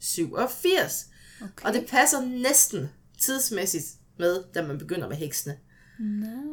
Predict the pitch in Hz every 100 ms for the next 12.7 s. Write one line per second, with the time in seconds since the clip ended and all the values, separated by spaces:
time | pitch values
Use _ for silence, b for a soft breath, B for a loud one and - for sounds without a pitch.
0 | 294 254 226 214 196 _ - - 226 233
1 | - 311 - 190 202 208 202 - 220 -
2 | - - - - 269 262 226 208 240 220
3 | - 277 190 202 196 165 143 151 160 160
4 | 175 202 - 196 170 143 - - - -
5 | - 247 214 240 208 202 202 220 220 -
6 | - - - - - - - - _ -
7 | 202 196 151 - _ b b b b 247
8 | 254 220 196 202 226 240 170 185 160 -
9 | - 143 135 - _ _ - 269 - b
10 | b b b b _ _ _ _ _ B
11 | B B 214 202 - - 277 254 - 175
12 | 175 196 - - 170 170